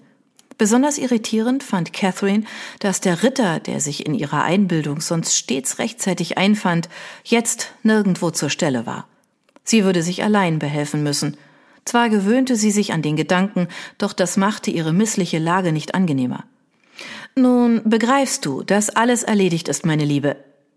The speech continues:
sagte Simon Ralston. „Die Passage wurde vor einer Woche gebucht.“ Er schaute von den Unterlagen seines verstorbenen Bruders auf, die er vor sich auf dem Schreibtisch liegen hatte, und sah dann, da Catherine nichts äußerte,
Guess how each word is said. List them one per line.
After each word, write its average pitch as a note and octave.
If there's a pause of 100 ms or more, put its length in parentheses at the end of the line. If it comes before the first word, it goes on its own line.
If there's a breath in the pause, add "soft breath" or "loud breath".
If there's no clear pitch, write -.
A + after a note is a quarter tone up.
sagte D#3
Simon D#3
Ralston. D3 (600 loud breath)
„Die A3+
Passage A#3
wurde G3
vor -
einer G#3
Woche F#3
gebucht.“ D#3 (880)
Er F#3
schaute A#3
von G#3+
den F3+
Unterlagen G3+
seines D#3+
verstorbenen E3
Bruders D#3+
auf, E3 (420 loud breath)
die G#3+
er F#3+
vor G3+
sich G3+
auf E3
dem D3
Schreibtisch F3
liegen F3+
hatte, F#3 (320 loud breath)
und G#3+
sah G3+
dann, G#3+ (120)
da -
Catherine E3
nichts E3+
äußerte, F3+